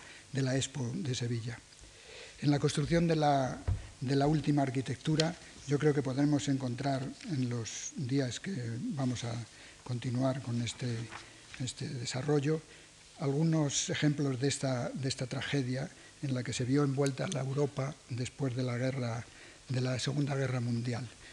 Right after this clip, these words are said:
el sentido de culpa y, sobre todo, la llegada de una nueva dimensión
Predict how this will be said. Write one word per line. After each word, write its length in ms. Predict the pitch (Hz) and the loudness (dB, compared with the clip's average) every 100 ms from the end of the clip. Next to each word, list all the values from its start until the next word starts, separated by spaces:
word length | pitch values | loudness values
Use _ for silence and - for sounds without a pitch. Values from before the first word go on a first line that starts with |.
| - | -8
el 100 | 139 | -4
sentido 400 | 123 123 131 143 | -2 0 2 4
de 120 | 135 127 | 4 4
culpa 440 | 160 143 156 175 - - - | 4 4 2 -6 -8 -20 -4
y, 80 | 139 | 2
sobre 200 | 139 135 | 4 4
todo, 240 | 156 156 | 6 6
la 100 | 147 | 4
llegada 520 | 139 135 147 151 - - - - | 4 4 6 4 2 -6 -10 0
de 140 | 143 | 2
una 160 | 151 147 | 4 4
nueva 260 | 143 135 | 4 2
dimensión 640 | 127 123 123 - 139 143 | 0 -2 -4 -2 0 0